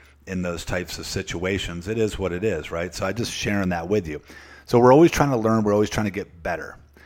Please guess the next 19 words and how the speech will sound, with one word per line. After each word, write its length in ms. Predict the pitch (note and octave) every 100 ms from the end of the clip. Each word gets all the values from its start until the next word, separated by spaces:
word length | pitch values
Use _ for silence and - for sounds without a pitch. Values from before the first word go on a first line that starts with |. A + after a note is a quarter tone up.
| - - - -
Okay, 260 | - A2+ F#2
so 160 | -
let's 200 | B2 D3
go 180 | - E3
through 160 | - C3+
some 180 | - G#2
traits. 380 | - G2 F#2+
Number, 220 | C3 B2 A2+
number 200 | B2 A#2+
one 220 | C3 C#3+
I 60 |
wanna 200 | A2+ G#2+
talk 300 | G2+ A2 G#2
about 420 | G#2 G2+ G2 G2 _ -
is, 300 | G#2+ G2 -
you 120 | A#2+
know, 100 | G#2+
exceptional 580 | - - D#3 - E3 B2
people. 460 | - A2 - -